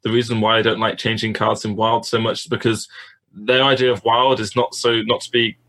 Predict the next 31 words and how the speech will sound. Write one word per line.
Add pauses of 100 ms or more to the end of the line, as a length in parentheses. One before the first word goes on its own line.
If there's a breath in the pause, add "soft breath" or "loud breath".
(140)
competitive,
but
to
be,
if
you
remember (140)
a,
a
combo
you
did
before
in
the
past,
you
just
wanna
revisit
those
old
cards, (340 loud breath)
do
that
thing
you
used
to
do
before,